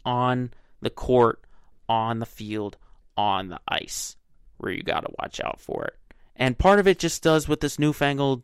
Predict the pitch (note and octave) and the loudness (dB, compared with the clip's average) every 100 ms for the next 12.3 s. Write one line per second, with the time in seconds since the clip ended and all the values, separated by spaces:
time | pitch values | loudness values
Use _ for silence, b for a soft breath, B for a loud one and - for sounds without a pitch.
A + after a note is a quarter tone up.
0 | _ - C3 B2+ B2+ B2+ B2 B2+ B2 - | _ -4 -2 0 2 2 2 -2 -2 -6
1 | b - A#2+ B2 B2 B2 B2 B2 B2 A#2+ | b -6 -2 4 4 4 2 4 2 2
2 | C3 - C#3+ G#3 - G3 F#3 F3 - D3+ | 0 2 2 2 2 4 2 -2 -8 -2
3 | E3+ E3+ D#3+ - D#3+ F3+ D#3 D3+ E3 D3+ | 2 4 4 6 6 6 0 0 0 -2
4 | - D#3 F3+ A2 A2 - A#2+ A#2 B B | 0 0 0 -2 -6 0 2 2 B B
5 | B B C3+ F3 E3 - E3 D#3+ D#3 D3+ | B B 0 0 0 2 4 4 2 2
6 | C#3+ C3+ - E3 E3+ A#2 B2 - C3+ C3+ | 2 0 -2 0 2 2 0 -6 -4 -2
7 | C3 C3+ - C#3 C#3 B2 E3 C#3 C3+ _ | -2 -2 2 2 0 -4 -2 -2 -4 _
8 | _ _ _ _ _ _ _ - - B2 | _ _ _ _ _ _ _ -20 -10 -4
9 | B2 C#3+ D#3+ C3+ C3+ C3 B2+ A#2 B2 C#3+ | 0 2 2 4 4 4 2 4 6 6
10 | - B2+ C3 - C3 B2 C3+ - A#2+ B2 | 6 2 2 0 0 4 2 2 -2 -2
11 | - D3 - C#4+ D#4 - B2+ - A2 - | -2 -4 -2 -4 -4 -2 -4 -2 -4 -4
12 | F2+ - | -6 -6